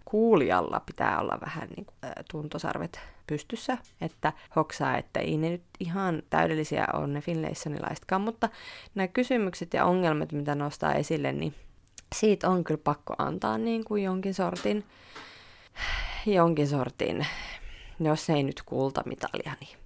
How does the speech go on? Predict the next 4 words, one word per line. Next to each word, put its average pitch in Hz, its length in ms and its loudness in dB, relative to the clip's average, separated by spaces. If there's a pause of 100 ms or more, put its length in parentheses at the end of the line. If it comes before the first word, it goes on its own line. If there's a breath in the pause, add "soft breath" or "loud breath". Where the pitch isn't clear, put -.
(260)
ainakin 139 380 -2
pronssia. - 800 -4 (220)
Nämä 226 380 8 (260)
tämmöiset 190 600 4